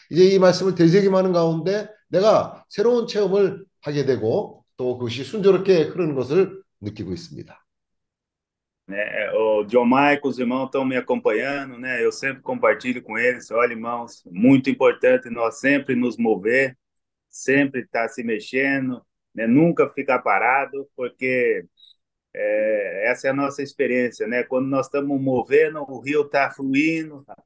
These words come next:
Speaker 2: as coisas tá andando.
Speaker 1: 어, 또 지금 존 마이클 형제와, 아, 에, 메일로나가 같이 여행을 하고 있는데, 내가 여행하는 동안에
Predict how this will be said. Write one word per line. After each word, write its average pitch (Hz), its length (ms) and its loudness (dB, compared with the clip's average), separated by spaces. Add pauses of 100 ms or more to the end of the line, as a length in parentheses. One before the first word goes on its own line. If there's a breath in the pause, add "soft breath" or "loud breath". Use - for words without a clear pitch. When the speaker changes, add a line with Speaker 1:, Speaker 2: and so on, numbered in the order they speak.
(100)
Speaker 2:
as - 180 -10
coisas 139 260 4
tá 139 140 0
andando. 135 540 2 (720)
Speaker 1:
어, 107 420 0
또 117 560 -2
지금 117 420 -8
존 117 200 0
마이클 113 360 0
형제와, 110 920 -2
아, 92 580 -4 (360)
에, 95 580 -8
메일로나가 104 640 0
같이 104 300 -4
여행을 104 280 -2
하고 101 220 -6
있는데, 104 420 -6
내가 113 200 0
여행하는 123 400 -2
동안에 123 720 -4